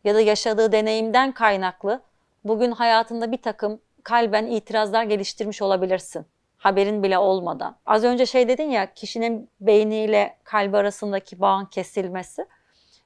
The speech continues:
Ve ben en çok hasta ya da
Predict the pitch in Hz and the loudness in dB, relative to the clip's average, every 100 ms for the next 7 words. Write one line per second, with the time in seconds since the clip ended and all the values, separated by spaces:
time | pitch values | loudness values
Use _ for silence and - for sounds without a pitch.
0 | - 226 214 277 269 277 381 - - _ | -2 0 4 2 2 0 0 -2 -2 _
1 | _ _ _ _ - 220 - 320 294 214 | _ _ _ _ 0 0 0 0 2 4
2 | 220 | 2